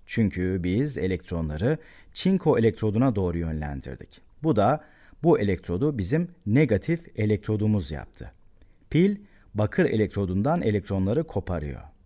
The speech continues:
Bu durumda bakır elektrodu elektron kaybediyor. Elektronlar buraya pile doğru gidiyor.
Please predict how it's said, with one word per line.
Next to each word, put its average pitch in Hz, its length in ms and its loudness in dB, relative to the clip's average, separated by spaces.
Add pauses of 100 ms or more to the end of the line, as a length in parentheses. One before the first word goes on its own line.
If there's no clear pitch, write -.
(760)
Bu 139 140 4
durumda 95 580 0
bakır 95 280 -2
elektrodu 101 680 -2
elektron 113 460 2
kaybediyor. 69 680 -6 (840)
Elektronlar 87 760 0
buraya 110 640 2 (220)
pile 107 300 2
doğru 78 240 -2
gidiyor. 71 440 -10